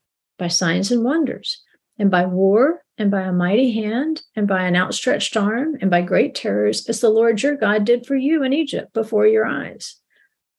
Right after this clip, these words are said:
To you it was shown that you might know that the Lord, he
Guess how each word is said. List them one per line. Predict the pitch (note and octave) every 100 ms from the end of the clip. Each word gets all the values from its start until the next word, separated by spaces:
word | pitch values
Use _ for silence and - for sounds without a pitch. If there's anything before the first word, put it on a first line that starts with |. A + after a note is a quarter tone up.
| _ _ _
To | -
you | A#3+ D#4 D4+ A#3
it | G#3+
was | A#3 A#3+
shown | - E4+ D#4 - - - _ _ -
that | -
you | A#3+
might | B3 A#3+ G3
know | A#3+ B3+
that | C4+
the | D4
Lord, | C4+ G3 F#3+ G3 _
he | - - D4 C#4+ G#3+ D3+ G3+